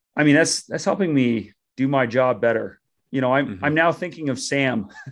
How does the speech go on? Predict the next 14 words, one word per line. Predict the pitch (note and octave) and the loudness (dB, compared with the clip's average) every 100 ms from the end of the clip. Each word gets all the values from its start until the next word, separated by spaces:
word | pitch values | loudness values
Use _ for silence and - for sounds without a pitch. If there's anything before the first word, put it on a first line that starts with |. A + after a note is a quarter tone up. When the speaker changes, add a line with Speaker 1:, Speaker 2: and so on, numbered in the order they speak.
| - | -20
Speaker 1:
<laughs> | - - - | -20 -20 -4
when | E3 | 2
I | D#3 D3 | 4 4
think | D#3+ | 0
of | C#3 | -2
solutions | - C#3+ C#3 C#3+ C#3 | 0 0 0 -2 -6
for | C#3+ | 0
websites | C#3 C#3+ C#3+ C3+ C3 C3 | 0 0 0 0 0 -4
and, | B2 A#2+ | -6 -6
and | A#2+ | -6
things | C3+ B2 | -4 -2
like | A#2+ | -2
that, | B2 A#2+ | 0 -2
because | A#2+ B2 A2+ | -2 -2 -2